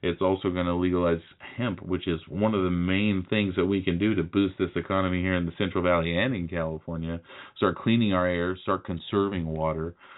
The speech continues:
start, you know, using this as an alternative to, for clean fuels, cleaner burning fuels, cleaner energy. Um, there's so many things that we can be utilizing this,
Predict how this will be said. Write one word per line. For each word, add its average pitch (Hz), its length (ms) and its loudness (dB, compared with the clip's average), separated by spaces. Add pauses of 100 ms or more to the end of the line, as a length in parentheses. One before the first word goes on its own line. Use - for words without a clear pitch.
(280)
start, 95 400 2 (340)
you 101 120 -2
know, 87 160 0
using 101 480 0
this 98 180 2
as 92 60 -12
an 90 260 0 (100)
alternative 92 880 -2 (420)
to, 82 280 2 (400)
for - 140 0
clean 85 440 0
fuels, 104 480 2 (200)
cleaner 98 320 0
burning 87 440 0
fuels, 104 460 4 (380)
cleaner 95 320 0
energy. 110 840 2 (260)
Um, 80 320 0
there's 82 240 0
so 131 100 4
many 90 220 0
things 87 240 -2
that 85 80 0
we 85 120 -2
can 85 160 -2
be 85 80 0
utilizing 87 680 2
this, 85 200 -2